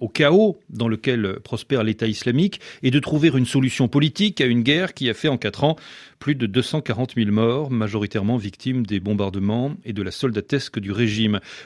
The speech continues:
Aucun camp ne pouvant l'emporter sur le terrain,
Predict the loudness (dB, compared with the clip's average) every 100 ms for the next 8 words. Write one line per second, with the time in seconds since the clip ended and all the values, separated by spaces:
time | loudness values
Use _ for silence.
0 | 0 6 6 4 -2 0 2 2 2 -4
1 | -6 -2 -2 -2 0 0 0 -2 -2 0
2 | -4 -2 -2 -2 -4 -4 -2 0 -2 2
3 | 0